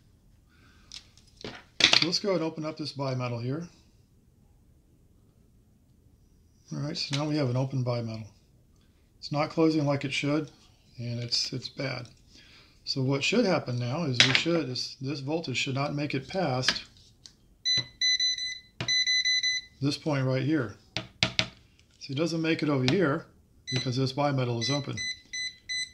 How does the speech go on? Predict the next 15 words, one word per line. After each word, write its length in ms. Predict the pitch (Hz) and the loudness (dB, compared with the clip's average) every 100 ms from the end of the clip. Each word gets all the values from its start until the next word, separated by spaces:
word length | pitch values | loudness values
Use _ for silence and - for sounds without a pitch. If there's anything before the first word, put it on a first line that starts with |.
| - - - - - | -8 -4 -4 -6 -6
And 460 | 131 127 131 127 123 - | -2 0 2 2 0 2
this 200 | 147 - | 2 6
has 180 | 202 175 | 6 6
a 60 | |
hundred 200 | 156 160 | 4 2
twenty 220 | 143 165 | 2 0
volts 280 | 135 156 180 | 4 4 4
across 380 | 120 127 117 117 | -2 -2 -2 -2
it. 140 | 131 | -2
Now, 340 | 123 127 127 127 - - - - - - - - | -2 -2 -2 -4 -12 -20 -20 -20 -20 -20 -18 0
this 240 | 160 - | 2 4
return 360 | 160 151 190 185 | 4 4 4 4
path 280 | 147 135 | 2 2
right 240 | 139 131 127 | 2 2 4
here 400 | 170 170 139 | 4 4 4